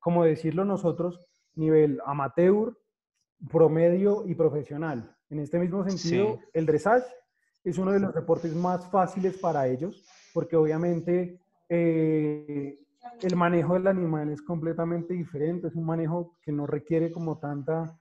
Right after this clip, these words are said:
Speaker 1: habilidad y sobre todo, pues, que el animal no va al galope, que normalmente pasa en los otros dos, dos tipos de competencia.
Speaker 2: Ya.
Speaker 1: Pero, pues, el desempeño es un poco menor, por decirlo así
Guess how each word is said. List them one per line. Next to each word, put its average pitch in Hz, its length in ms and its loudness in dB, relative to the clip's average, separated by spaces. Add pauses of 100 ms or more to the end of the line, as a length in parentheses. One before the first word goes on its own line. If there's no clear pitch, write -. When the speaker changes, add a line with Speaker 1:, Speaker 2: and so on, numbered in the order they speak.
(200)
Speaker 1:
habilidad 156 840 0
y 165 80 -8
sobre 143 280 -2
todo, 151 500 -2 (420)
pues, 185 220 0
que 185 80 -6
el 165 80 2
animal 156 460 0
no 175 180 4
va 180 480 4
al 170 200 2
galope, 180 420 4 (260)
que 156 140 -2
normalmente 156 680 -4
pasa 170 240 -4
en 170 80 -6
los 131 120 -10
otros 139 240 -10
dos, 143 160 -12 (160)
dos 151 280 -4
tipos 165 240 -6
de 156 80 -4
competencia. 143 600 -8 (140)
Speaker 2:
Ya. 107 400 -2 (260)
Speaker 1:
Pero, 196 200 4
pues, 160 240 0 (460)
el 170 100 0
desempeño 170 580 0
es 160 60 -4
un 185 140 -6
poco 196 300 0
menor, 160 360 2
por 175 140 2
decirlo 151 320 -2
así 147 400 -4